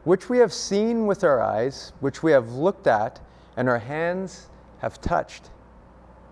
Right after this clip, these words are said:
This we proclaim concerning the word of life. The life appeared. We have seen it and testify to it, and we proclaim to you the eternal life, which was with the Father and has appeared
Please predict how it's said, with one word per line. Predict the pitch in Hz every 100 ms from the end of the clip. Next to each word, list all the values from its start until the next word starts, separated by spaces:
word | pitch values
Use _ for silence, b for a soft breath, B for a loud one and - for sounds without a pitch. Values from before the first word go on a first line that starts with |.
| - - B B B B
This | 165 240 -
we | 151 151
proclaim | - 147 - 170 190 196
concerning | 156 135 156 170 156
the | 127
word | 131 131
of | 113
life. | 110 - - - - B B B B -
The |
life | 120 135 170 202 -
appeared. | 165 - 175 147 104 104 - - - B B -
We | 120
have | 113
seen | - 160 180
it | 208 - - - B B B -
and | 120 113
testify | - 185 - - - 110 104
to | - -
it, | 117
and | 131 135
we | 143
proclaim | - 156 - 190 220 240 233
to | 220
you | 175 151 110 127 - -
the | 113 131
eternal | - 180 202 175
life, | 107 113 - - B B B
which | 135 131
was | 131 120 120
with | 180 208 -
the | 190
Father | - 104 104 107 123 - B B B
and | 117 107
has | 143 135
appeared | 117 - 156 160 170